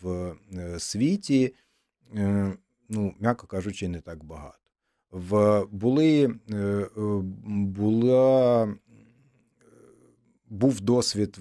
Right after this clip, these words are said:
в прибалтійських країнах ухвалення такого закону, наприклад. Наприклад, в Польщі, е, достатньо, е, швидко вони відмовилися, оскільки ці зак-,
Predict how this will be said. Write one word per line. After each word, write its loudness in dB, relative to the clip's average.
в 4
прибалтійських -2
країнах 0
ухвалення 2
такого -2
закону, -4
наприклад. -12
Наприклад, -4
в -20
Польщі, 0
е, 2
достатньо, 0
е, -2
швидко 0
вони 2
відмовилися, 0
оскільки -2
ці -2
зак-, -6